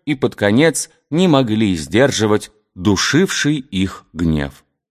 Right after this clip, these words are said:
«Горе, горе вам,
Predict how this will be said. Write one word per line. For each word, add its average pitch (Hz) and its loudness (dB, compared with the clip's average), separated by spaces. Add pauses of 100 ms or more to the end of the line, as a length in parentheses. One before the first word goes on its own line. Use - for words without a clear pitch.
(600)
«Горе, 87 0 (200)
горе 147 2
вам, 98 -2